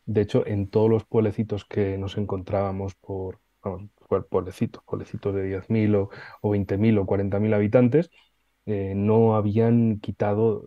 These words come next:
entre comillas, rastro de Ucrania, como algunos se pensaría que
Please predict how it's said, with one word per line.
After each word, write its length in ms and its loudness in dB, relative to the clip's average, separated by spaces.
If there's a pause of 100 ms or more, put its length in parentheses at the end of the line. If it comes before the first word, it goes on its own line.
entre 240 -16
comillas, 380 -4
rastro 440 -4
de 80 -4
Ucrania, 720 2
como 320 -2
algunos 420 2
se 80 0
pensaría 640 4
que 240 2